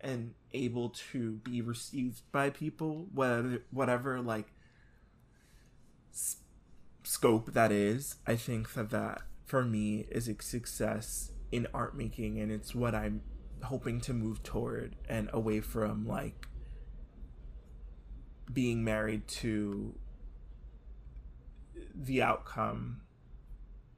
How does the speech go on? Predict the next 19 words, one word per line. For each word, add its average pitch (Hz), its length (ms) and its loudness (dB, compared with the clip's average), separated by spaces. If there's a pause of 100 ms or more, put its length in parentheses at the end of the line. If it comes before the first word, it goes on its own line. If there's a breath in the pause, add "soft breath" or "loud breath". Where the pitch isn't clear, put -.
(960)
I 143 100 8
don't 127 100 6
know. 110 160 2
I 143 100 10
guess 156 180 8
that 175 180 10
is 139 160 8
still 147 200 4
outcome 135 360 2
based, 151 320 2
but 131 120 0
it's 120 160 -2
less 135 280 2
about, 135 340 0
like, 127 260 -2 (380 loud breath)
whether 123 400 2
or 131 160 0
not, 107 480 2
like, - 320 -4